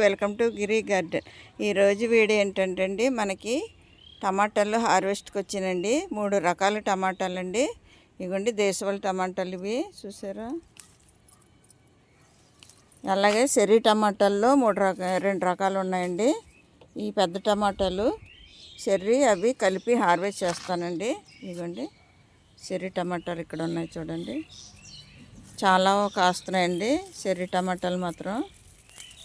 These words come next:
ఇగోండి ఈ కట్టేసామండి, అందువల్ల మనకి లోనకు ఉంటున్నాయి,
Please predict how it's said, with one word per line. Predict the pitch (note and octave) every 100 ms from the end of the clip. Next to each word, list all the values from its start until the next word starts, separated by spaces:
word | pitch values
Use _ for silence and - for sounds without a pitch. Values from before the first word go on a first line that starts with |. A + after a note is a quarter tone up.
| - - - - - - - - - - - - - - - - - - - -
ఇగోండి | F3 D#3+ D#3 D#3 - - - - - - - - - - - _ _ - - - - - - - - - - C6+ - - - - - - - - - A#3 G3
ఈ | G#3 A3 G3+ F#3 - -
కట్టేసామండి, | F3+ A3+ G#3+ - G#3 F3+ F3+ G3+ G3+
అందువల్ల | F3 F3 F3+ F#3+ C4 E4+ D#4+ - - - - - - -
మనకి | F#3 E3+ F3 E3+ D#3+ E3 E3 - - - - -
లోనకు | F#3 G3 G#3 G#3+ F#3
ఉంటున్నాయి, | F3+ F3+ F3+ G3